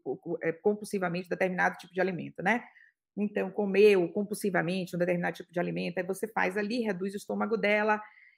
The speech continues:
é, você precisa substituir este hábito por algum outro hábito. E este é o bom momento de substituir um hábito negativo por um hábito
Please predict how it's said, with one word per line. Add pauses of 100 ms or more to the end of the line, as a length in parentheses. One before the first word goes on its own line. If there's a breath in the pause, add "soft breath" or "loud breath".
(180)
é,
você
precisa (600)
substituir (280)
este
hábito (300)
por
algum
outro
hábito. (840)
E
este
é
o
bom
momento
de
substituir
um
hábito
negativo (580)
por
um
hábito